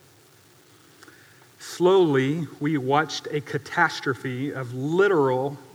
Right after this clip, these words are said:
biblical proportions, some of which was inevitable, much of which, especially later, could have been prevented,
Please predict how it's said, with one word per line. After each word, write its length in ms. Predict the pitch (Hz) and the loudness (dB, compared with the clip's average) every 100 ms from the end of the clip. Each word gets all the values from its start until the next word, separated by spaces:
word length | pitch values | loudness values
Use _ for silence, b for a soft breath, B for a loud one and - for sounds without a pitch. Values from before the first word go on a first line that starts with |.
| 135 | -2
biblical 640 | 170 160 151 - 135 139 123 - | -2 0 -2 -2 -6 -6 -10 -12
proportions, 920 | 131 - 180 - 131 120 151 - - B B B B B B B B B B B B B - | -10 -2 -2 -2 -6 -8 -10 -14 -20 B B B B B B B B B B B B B -20
some 300 | - 208 202 | -2 2 4
of 120 | 226 | 4
which 300 | 190 196 - | 4 2 4
was 160 | 202 180 | 0 2
inevitable, 720 | 180 147 147 139 143 156 190 - - _ _ _ _ _ _ - - | 0 2 2 2 0 0 -6 -18 -20 _ _ _ _ _ _ -14 -4
much 360 | 151 170 - | 0 0 2
of 100 | 180 | 0
which, 460 | 151 147 170 - - | 4 2 2 -4 -6
especially 640 | 151 - 147 - 151 151 | -6 -2 -2 -2 0 0
later, 440 | 139 131 131 127 139 | 2 2 2 0 -2
could 200 | - 143 | -4 -6
have 160 | 135 | -4
been 160 | - 127 | -6 -6
prevented, 640 | 123 123 156 120 127 139 | -4 -2 -2 -2 -4 -8